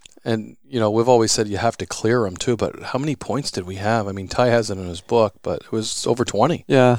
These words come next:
Speaker 2: there was quite a few. And they were
Speaker 1: Um,
Speaker 2: so random that once this, once we got,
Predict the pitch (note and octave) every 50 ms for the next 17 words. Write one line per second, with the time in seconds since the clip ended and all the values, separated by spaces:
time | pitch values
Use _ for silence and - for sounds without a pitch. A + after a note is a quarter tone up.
0 | - - D#3 D3 C#3 - - C#3+ C3 A#2 A2 - - - - G#2 G#2 A2+ - -
1 | _ _ _ _ - - - F3 D#3+ E3 E3 D#3+ - - D#3 C#3 B2 A2+ A2+ A#2
2 | A#2 A2+ A2 A2 A2 A2 A2 G#2+ - - _ _ - - E3 E3 E3+ D3 C#3 B2+
3 | C3 C3 - - - A#2+ - - - - - - D3 C#3 C3 B2 - C#3 B2+ A2+
4 | A#2 A2 -